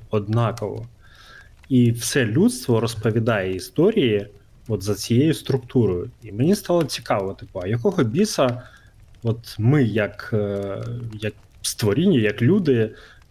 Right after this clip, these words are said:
зацікавлені от саме в таких історіях? Типу, нас, е, цікавить,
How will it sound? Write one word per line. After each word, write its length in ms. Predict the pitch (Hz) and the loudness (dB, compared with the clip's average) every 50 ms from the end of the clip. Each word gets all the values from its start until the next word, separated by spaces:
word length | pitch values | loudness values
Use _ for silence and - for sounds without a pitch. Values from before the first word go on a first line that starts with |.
| _ - - | _ -14 -8
зацікавлені 760 | 113 98 110 113 - - - - 135 156 151 139 131 120 117 | -6 -4 -4 -6 -6 -6 -2 -2 0 2 2 4 4 4 4
от 180 | 113 110 110 - | 2 2 -2 -4
саме 320 | - - - 120 120 120 | -4 -2 0 2 4 2
в 120 | 117 117 | 2 0
таких 460 | - - - 123 120 - 170 175 - 120 | -2 -4 -4 -2 0 0 0 0 0 -2
історіях? 680 | 107 - - - 107 101 - - - - - - - - - - - - - - - - - - - - - - _ - _ - - | -6 -6 -4 -4 -4 -4 -4 -6 -10 -12 -14 -18 -20 -20 -20 -20 -20 -20 -20 -20 -20 -20 -20 -20 -20 -20 -20 -20 _ -20 _ -18 -14
Типу, 200 | - 113 - 117 | -8 -4 -2 0
нас, 600 | 117 127 143 160 160 147 - - - - - - | 2 2 2 2 2 0 -2 -4 -6 -6 -2 2
е, 600 | 143 139 143 143 143 143 143 139 139 135 135 135 123 | 4 4 4 4 4 4 4 4 4 4 4 2 0
цікавить, 880 | 123 - 135 123 120 139 143 143 139 143 131 139 - - - - - | -2 -2 -4 -2 0 0 0 2 2 0 0 0 -4 -12 -12 -14 -16